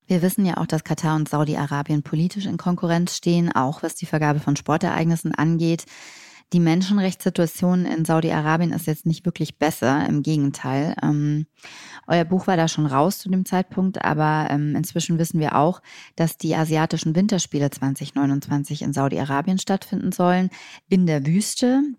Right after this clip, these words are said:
Die Fußball-W M zwanzig dreißig wollen sie auch.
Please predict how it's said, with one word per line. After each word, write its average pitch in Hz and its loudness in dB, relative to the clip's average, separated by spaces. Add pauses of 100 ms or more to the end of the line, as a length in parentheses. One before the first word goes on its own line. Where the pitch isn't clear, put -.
(160)
Die 170 0
Fußball-W 170 0
M 165 2
zwanzig 151 -2
dreißig 170 0
wollen 151 0
sie - -6
auch. 208 2